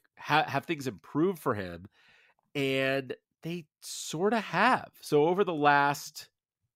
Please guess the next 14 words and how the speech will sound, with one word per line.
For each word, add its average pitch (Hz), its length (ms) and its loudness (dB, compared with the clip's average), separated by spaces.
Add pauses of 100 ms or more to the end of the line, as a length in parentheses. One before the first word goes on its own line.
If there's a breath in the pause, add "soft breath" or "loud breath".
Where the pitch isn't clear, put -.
(140)
let's - 120 -18
see, 92 60 -10
what 127 100 -8
was 131 100 -6
I 117 40 -2
looking 95 240 -8
at 80 120 -12
here? 71 220 -14
Since - 540 -6 (460)
June 170 580 -2
seventh, 90 480 -6 (960)
so 131 180 -4
a 107 80 -4
month 101 440 -4